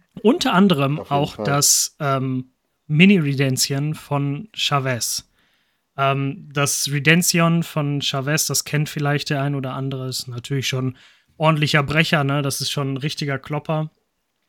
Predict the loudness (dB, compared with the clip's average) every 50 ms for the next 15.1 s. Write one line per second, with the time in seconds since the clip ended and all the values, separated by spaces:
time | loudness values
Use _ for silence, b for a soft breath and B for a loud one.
0 | _ _ _ _ -14 -6 -2 -2 0 0 -2 -4 -4 -4 -4 -4 -4 -6 -6 -6
1 | -10 -14 -8 0 0 0 0 0 -2 0 0 -2 -2 -4 b b b b b b
2 | b b b b b _ _ _ _ _ _ _ _ _ -4 0 2 2 2 0
3 | _ _ -12 -8 -2 4 4 6 6 6 4 4 2 2 2 0 -6 -4 0 2
4 | 2 2 0 0 0 0 0 0 -2 -8 _ _ _ _ _ _ -4 -2 0 2
5 | 2 0 0 -2 -4 -6 -4 -2 -2 -2 -2 -2 -2 -2 -2 0 0 -2 -2 0
6 | 0 0 0 0 -2 -2 -2 -4 -2 -2 -4 -2 -2 -4 -4 -4 -4 -4 -6 -10
7 | -12 _ -10 -10 -10 -10 -10 -10 -8 -8 -6 -2 -2 0 0 -2 -2 -4 -4 -2
8 | -2 -2 -2 -2 -4 -4 -4 -4 -6 -8 -10 -12 -10 -6 -4 -4 -4 -6 -8 -12
9 | _ _ _ _ _ -6 -6 -4 -4 -2 0 4 4 4 6 6 6 6 6 4
10 | 2 2 2 2 0 0 0 0 0 0 0 2 2 2 0 2 2 2 2 2
11 | 0 2 4 6 6 6 6 6 4 2 0 b b b b b b b b b
12 | b b b b -2 -2 0 0 0 0 0 0 0 2 2 2 4 4 4 6
13 | 6 6 4 4 2 2 2 0 0 0 -2 -6 -6 -4 -2 -2 0 0 -2 -2
14 | -4 -6 _ -6 -2 -2 0 0 0 -2 -2 0 0 0 0 0 -2 -2 -4 -6
15 | -6